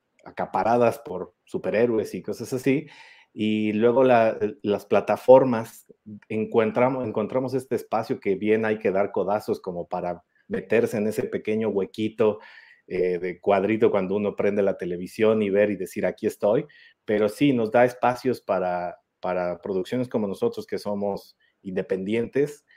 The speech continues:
y si bien lo ideal siempre es ver al cine, a mí me gusta el cine y verlo en una pantalla grande, también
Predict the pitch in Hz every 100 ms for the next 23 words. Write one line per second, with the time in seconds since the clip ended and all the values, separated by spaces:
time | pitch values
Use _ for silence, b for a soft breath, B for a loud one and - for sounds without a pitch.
0 | b b _ _ 107 101 107 104 - -
1 | 110 110 123 127 113 110 117 117 113 110
2 | 113 95 104 107 98 - 101 113 95 98
3 | 113 101 101 98 95 87 - 104 101 92
4 | 98 98 101 95 92 - 101 92 95 104
5 | 123 - 98 92 202 151